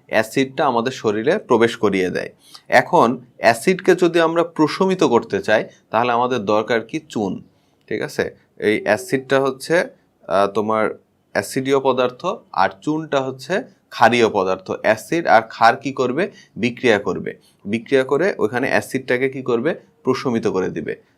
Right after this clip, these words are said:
আমরা যে চুনটা ব্যবহার করব, অর্থাৎ এই কলি চুন হবে অ্যান্সার।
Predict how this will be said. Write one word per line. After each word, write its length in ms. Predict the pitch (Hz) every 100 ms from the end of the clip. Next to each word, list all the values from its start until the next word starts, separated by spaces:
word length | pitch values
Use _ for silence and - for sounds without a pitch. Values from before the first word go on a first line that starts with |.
| _
আমরা 400 | 92 101 131 -
যে 140 | 104 107
চুনটা 380 | - 131 147 123
ব্যবহার 360 | 107 117 131
করব, 480 | 131 113 95 117 - _ _ _
অর্থাৎ 420 | 98 - 135 139 _ -
এই 180 | 120 101
কলি 260 | - 143 147
চুন 200 | 147 120
হবে 220 | 117 110
অ্যান্সার। 640 | 104 95 - 123 131 -